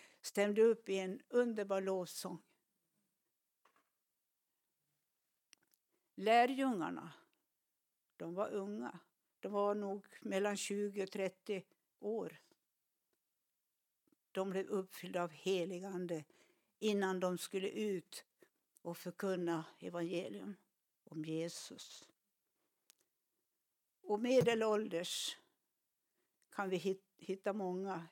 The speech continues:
i Bibeln också som var fyllda av Guds ande. Profeterna som profeterade. Och så de äldre. Alla får vara med.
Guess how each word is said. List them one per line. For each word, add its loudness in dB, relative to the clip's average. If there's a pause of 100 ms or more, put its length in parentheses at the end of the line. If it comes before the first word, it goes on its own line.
i -10
Bibeln -4
också -10 (400)
som -6
var -2
fyllda -4
av -4
Guds -10
ande. -8 (1700)
Profeterna 4
som -8
profeterade. -4 (1300)
Och -2
så 6
de 2
äldre. 0 (4000)
Alla 0 (300)
får -10
vara -6
med. -4